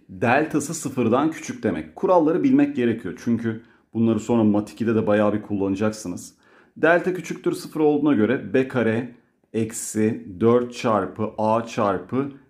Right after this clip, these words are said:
C gördüğünüz gibi sıfırdan küçük olmalı. Dört eksi dört A artı on iki küçüktür sıfır.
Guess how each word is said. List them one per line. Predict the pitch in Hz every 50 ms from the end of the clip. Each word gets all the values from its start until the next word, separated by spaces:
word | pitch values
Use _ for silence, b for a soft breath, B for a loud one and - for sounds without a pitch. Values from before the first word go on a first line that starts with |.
| _ _ -
C | - - - 98 110 107 107 117
gördüğünüz | 123 120 107 101 95 92 92 95 92 90 -
gibi | - 85 85
sıfırdan | - - - - 107 110 120 120 120
küçük | 120 - - - 123
olmalı. | 120 120 120 123 120 123 127 123 B B B B B B _ 104 87
Dört | 117 117 123 127 120 - 139
eksi | 127 123 123 - - - 120 120 123 123 123 b b b b b b _ - 92 87
dört | 110 117 120 123 123 123 - - -
A | 117 117 113 117 120 117 120 - 110 107
artı | 110 107 104 107 - - 123 120 123 123 120 - - -
on | 107 113 117
iki | 123 123 120 -
küçüktür | - 127 - - 127 - - - 127
sıfır. | 117 - - 120 - - 131 127 -